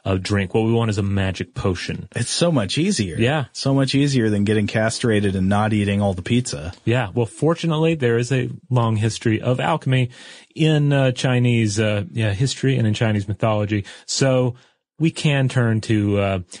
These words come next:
Speaker 1: uh, alchemical means to produce the same effect.
Speaker 2: Tell
Speaker 1: And
Speaker 2: me.
Speaker 1: you know, mythologically speaking.
Speaker 2: Okay.
Speaker 1: So in Ko Hong's, uh, Biographies of Holy Immortals, this is a fourth century tome of immortality and longevity, sorcery,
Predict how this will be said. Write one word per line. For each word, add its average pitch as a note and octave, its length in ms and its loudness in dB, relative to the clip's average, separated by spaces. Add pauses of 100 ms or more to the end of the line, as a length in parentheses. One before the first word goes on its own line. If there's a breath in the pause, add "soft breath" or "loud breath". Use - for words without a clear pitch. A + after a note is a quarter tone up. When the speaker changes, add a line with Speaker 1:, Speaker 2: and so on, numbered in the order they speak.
(160 loud breath)
Speaker 1:
uh, G2 220 0
alchemical G2+ 640 0
means F2+ 680 -4
to G2+ 200 -2
produce F2+ 480 -4
the - 140 -8
same E2+ 260 -4
effect. - 560 -6
Speaker 2:
Tell G2 200 -2
Speaker 1:
And D#2 100 -4
Speaker 2:
me. D#2 240 -10 (300)
Speaker 1:
you C3+ 120 0
know, E2+ 100 -6
mythologically G2 600 -2
speaking. - 420 -2 (140)
Speaker 2:
Okay. F2+ 400 -4
Speaker 1:
So D#3 240 0
in D3 180 0
Ko F3+ 260 2
Hong's, C#3+ 380 2
uh, A2+ 140 2
Biographies A#2 760 -2
of F#2+ 100 -2
Holy G#2+ 300 0
Immortals, F2+ 580 -4
this G2 160 -2
is F#2 100 -2
a F2+ 60 0
fourth F#2 300 -4
century F2+ 480 -4
tome E2+ 460 -2
of D#2+ 200 -4 (240 loud breath)
immortality F2 920 -2
and E2+ 140 -4
longevity, E2+ 680 -2
sorcery, E2+ 720 -4